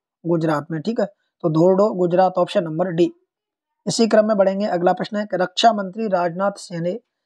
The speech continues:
इक्कीस अक्टूबर दो हज़ार तेईस को किस शहर में भारतीय सैन्य विकास महोत्सव के पहले संस्करण का उद्घाटन किया है? बताइए इसका सही विकल्प क्या होगा? सही विकल्प होगा ऑप्शन नंबर ए नई दिल्ली, ठीक है, ऑप्शन नंबर ए।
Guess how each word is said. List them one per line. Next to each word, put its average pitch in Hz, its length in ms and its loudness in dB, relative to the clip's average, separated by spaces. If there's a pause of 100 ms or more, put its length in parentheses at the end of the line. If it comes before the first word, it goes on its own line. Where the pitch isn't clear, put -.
(220)
इक्कीस 208 440 0
अक्टूबर 196 340 2
दो 175 160 0
हज़ार 175 140 2
तेईस 175 260 0
को - 140 -4
किस 220 280 -2
शहर 175 360 0
में 190 160 -2 (560)
भारतीय 190 380 2
सैन्य 208 420 -2
विकास 180 440 0
महोत्सव 170 380 0
के 190 160 -4
पहले 175 320 0
संस्करण 180 460 0
का 190 160 2
उद्घाटन 165 580 -2
किया 165 260 2
है? 160 220 -2 (680)
बताइए 170 320 2
इसका 175 260 -4
सही 175 260 0
विकल्प 190 300 0
क्या 196 160 2
होगा? 190 320 0 (460)
सही 190 260 2
विकल्प 202 300 2
होगा 196 180 4
ऑप्शन 196 260 0
नंबर 175 200 0 (100)
ए 190 200 2
नई 180 260 2
दिल्ली, 160 320 0 (360)
ठीक 226 140 -2
है, 208 60 -4
ऑप्शन 180 260 2
नंबर 170 440 -2
ए। 175 120 -2